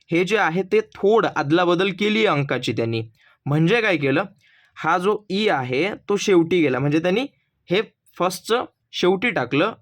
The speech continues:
आतमधलं हे फर्स्टला टाकलं, म्हणजे हे जे टी होतं ना ते त्यांनी हे इथलं टी आतमध्ये गेलं या तिघांमधलं. त्यामुळे हे काय इथं अठ्ठावीस घेतलंय, ते अदलाबदल केल्यामुळे काय घेतलं त्यांनी?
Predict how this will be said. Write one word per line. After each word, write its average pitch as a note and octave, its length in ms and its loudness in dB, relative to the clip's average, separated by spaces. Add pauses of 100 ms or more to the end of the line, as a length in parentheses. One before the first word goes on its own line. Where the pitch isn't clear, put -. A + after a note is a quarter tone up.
(220)
आतमधलं F3+ 580 0 (520)
हे E3+ 60 -2
फर्स्टला F#3 420 -2
टाकलं, C#3 460 -2
म्हणजे D3+ 200 0
हे D#3+ 140 4
जे F3+ 120 0
टी G#3 220 -4
होतं F#3 340 0
ना F3+ 140 -2 (840)
ते F#3+ 80 2
त्यांनी F#3+ 300 0
हे F#3+ 440 -2
इथलं F3+ 320 2
टी G#3 220 -4 (200)
आतमध्ये E3 420 0
गेलं C3 180 2
या B2+ 60 0
तिघांमधलं. C3 640 -2 (420)
त्यामुळे G3 320 2 (280)
हे G#3 100 2
काय A#3 260 -2 (540)
इथं E3 300 0
अठ्ठावीस A3+ 400 0
घेतलंय, F3 300 2
ते G3 120 -2 (120)
अदलाबदल G3 560 0
केल्यामुळे G#3 420 0
काय G#3 140 0
घेतलं G3+ 280 0
त्यांनी? G3+ 280 -2